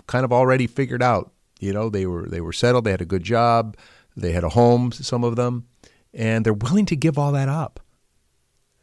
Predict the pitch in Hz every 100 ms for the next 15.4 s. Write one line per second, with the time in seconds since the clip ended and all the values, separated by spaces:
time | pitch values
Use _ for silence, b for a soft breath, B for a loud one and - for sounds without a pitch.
0 | _ 151 170 180 208 233 202 202 180 160
1 | 196 196 110 - 90 123 127 127 131 160
2 | 170 113 151 202 220 214 185 175 160 127
3 | 127 - 127 - 123 127 113 131 120 117
4 | - B B B B - 117 110 117 110
5 | - 104 107 107 101 104 113 - 123 120
6 | - b b b 107 107 101 107 107 104
7 | 98 110 110 107 - 117 107 107 110 107
8 | 98 98 98 95 95 98 - 107 98 92
9 | 95 92 98 90 98 98 85 98 - -
10 | 120 85 - 87 90 98 95 92 90 101
11 | 101 82 82 90 87 85 90 90 90 -
12 | 98 92 85 85 107 156 - 156 147 107
13 | - 143 92 92 104 - 80 82 80 104
14 | 92 95 95 92 90 92 98 92 87 87
15 | 85 95 85